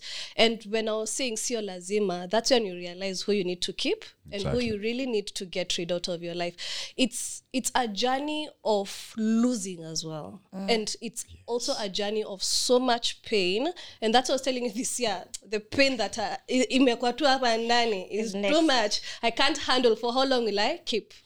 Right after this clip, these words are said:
Speaker 1: at
Speaker 2: Mm.
Speaker 1: this? And until you realize, until you fika that point of realizing, by the way, sio lazima,
Speaker 2: Mm.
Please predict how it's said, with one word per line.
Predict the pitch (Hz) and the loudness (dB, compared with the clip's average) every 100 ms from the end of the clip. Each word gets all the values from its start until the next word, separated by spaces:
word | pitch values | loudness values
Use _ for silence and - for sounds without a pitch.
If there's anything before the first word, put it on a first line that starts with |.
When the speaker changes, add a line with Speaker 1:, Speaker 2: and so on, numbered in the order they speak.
| - | -4
Speaker 1:
at | 180 | -4
Speaker 2:
Mm. | - | -2
Speaker 1:
this? | 196 151 - - - - - | -6 -6 -8 -10 -10 -10 2
And | 262 254 247 - | 4 4 0 -6
until | 240 247 330 | -6 -2 -4
you | 294 240 220 | -2 -4 -4
realize, | 214 226 214 226 247 247 240 - - - _ _ _ _ _ | -4 -4 -2 -2 -2 -4 -10 -14 -14 -20 _ _ _ _ _
until | - 247 320 | 0 0 -2
you | 294 | -4
fika | 277 254 208 | -6 -6 -4
that | 226 - | -4 -2
point | 226 208 - | 0 0 -2
of | 190 | -4
realizing, | 185 180 180 202 190 170 165 | -4 -4 -4 -4 -4 -6 -8
by | 165 165 | -10 -8
the | 170 | -10
way, | 175 170 170 226 | -8 -10 -10 -12
sio | - - 202 | -8 -4 -4
lazima, | 170 151 160 180 156 175 311 | -6 -6 -6 -6 -6 -8 -10
Speaker 2:
Mm. | 160 | -14